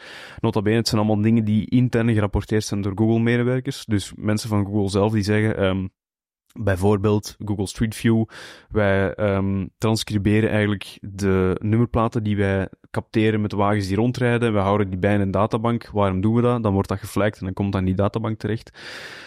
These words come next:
Ehm, informatie, data van kinderen die onrechtmatig verwerkt wordt. Er waren, er was een, een specifiek voorbeeld dat werd aangehaald, <laughs> en dat was heel frappant,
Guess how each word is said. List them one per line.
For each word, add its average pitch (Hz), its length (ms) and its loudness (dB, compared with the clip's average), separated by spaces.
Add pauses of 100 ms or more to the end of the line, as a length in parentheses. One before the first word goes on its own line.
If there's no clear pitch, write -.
(180)
Ehm, 92 480 2 (840)
informatie, 123 720 0
data 107 300 2
van 101 180 0
kinderen 127 500 2
die 113 480 2
onrechtmatig 117 680 0
verwerkt 104 440 0
wordt. - 500 -4 (180)
Er 107 180 0
waren, 98 420 0
er 98 60 0
was 98 160 0
een, 95 300 -4
een 87 80 -8
specifiek - 420 -4
voorbeeld 113 300 2
dat 110 80 0
werd 104 180 -2
aangehaald, 107 680 0
<laughs> - 40 -16
en 107 80 -8
dat - 240 -12
was - 220 -8
heel 110 160 2
frappant, 110 520 -2